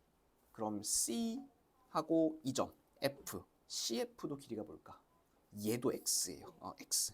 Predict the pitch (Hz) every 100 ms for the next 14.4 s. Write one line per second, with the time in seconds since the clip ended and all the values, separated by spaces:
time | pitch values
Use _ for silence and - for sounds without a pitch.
0 | - - 139 151 131 120 127 113 147 117
1 | 98 80 - - - _ _ _ _ -
2 | _ - 117 135 156 233 233 240 220 -
3 | 107 92 87 78 - - _ _ _ _
4 | _ _ _ - _ _ _ _ _ _
5 | _ _ _ _ _ _ _ _ _ _
6 | _ _ _ - _ _ - - - -
7 | _ _ - 120 127 120 - 233 139 -
8 | 139 208 - - 120 107 - 101 123 123
9 | 101 - - - - - - 135 160 165
10 | - - - 117 98 - - 143 170 -
11 | 185 143 113 113 87 - 147 170 165 113
12 | 127 135 - 131 - 113 120 117 - -
13 | - - - - - - 131 131 120 131
14 | - - - -